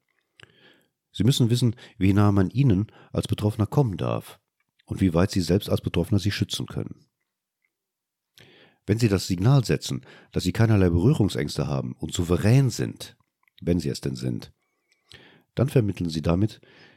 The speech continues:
Gespräche über das Thema ohne weiteres aushalten zu können. Und das bietet sehr viel Sicherheit.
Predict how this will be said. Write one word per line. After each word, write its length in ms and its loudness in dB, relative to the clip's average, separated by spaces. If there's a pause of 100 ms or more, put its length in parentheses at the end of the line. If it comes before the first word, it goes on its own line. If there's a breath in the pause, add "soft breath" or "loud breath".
(120 soft breath)
Gespräche 480 0
über 80 2
das 140 -2
Thema 280 2
ohne 200 2
weiteres 320 0
aushalten 460 -2
zu 120 -12
können. 320 -8
Und 140 -12
das 80 -10
bietet 260 -2
sehr 180 2
viel 240 0
Sicherheit. 600 -8